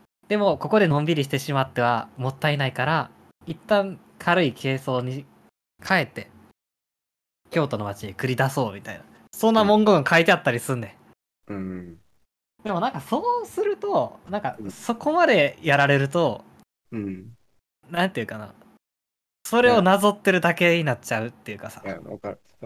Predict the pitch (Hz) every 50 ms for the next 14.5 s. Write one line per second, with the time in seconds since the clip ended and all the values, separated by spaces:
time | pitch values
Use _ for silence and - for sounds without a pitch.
0 | - _ - 190 208 247 233 _ - 269 277 277 285 - - 147 135 - 151 156
1 | 156 160 156 170 156 139 160 147 139 156 156 147 - 117 107 110 113 110 101 98
2 | 98 - - 110 110 107 107 110 113 107 - _ _ _ _ _ _ _ - 127
3 | 110 104 107 101 - - - 156 131 - - _ _ _ _ _ _ _ _ _
4 | _ _ _ _ _ _ _ _ _ _ _ _ _ _ _ _ _ _ _ _
5 | - - - - 208 202 160 127 110 101 98 95 98 107 113 113 113 _ _ _
6 | _ _ _ _ _ _ _ - 156 151 139 - 120 110 - _ _ _ _ _
7 | _ _ _ _ _ _ _ _ - 262 294 285 269 240 185 147 127 135 127 147
8 | 143 127 117 - 214 240 254 269 262 - - 185 196 180 147 - - _ _ _
9 | _ - 214 220 214 - 127 117 - _ _ 156 165 214 214 - 254 247 269 269
10 | 214 165 131 - 120 113 131 139 120 - - _ - - - _ _ - 104 104
11 | 104 101 208 254 247 214 135 - - 214 214 - 262 269 294 294 294 - 330 330
12 | - - - 196 170 151 139 147 151 135 139 - 151 139 135 139 151 147 - 139
13 | 113 123 113 - 117 117 117 - _ - 143 131 110 - 165 143 127 110 113 156
14 | 139 131 127 - 120 127 123 113 110 -